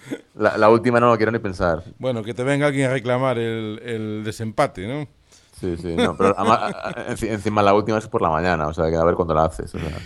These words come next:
Speaker 2: Bueno, pues venga, dejamos aquí el panorama internacional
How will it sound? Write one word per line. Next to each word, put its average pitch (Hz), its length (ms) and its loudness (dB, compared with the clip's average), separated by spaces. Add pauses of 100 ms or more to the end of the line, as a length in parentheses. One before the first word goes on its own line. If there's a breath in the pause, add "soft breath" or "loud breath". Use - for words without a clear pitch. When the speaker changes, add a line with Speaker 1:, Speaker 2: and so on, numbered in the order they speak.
(320 loud breath)
Speaker 2:
Bueno, 123 280 2
pues 127 160 0
venga, 117 340 0
dejamos 151 460 0
aquí 143 340 -2
el 131 160 2
panorama 139 500 4
internacional 135 960 0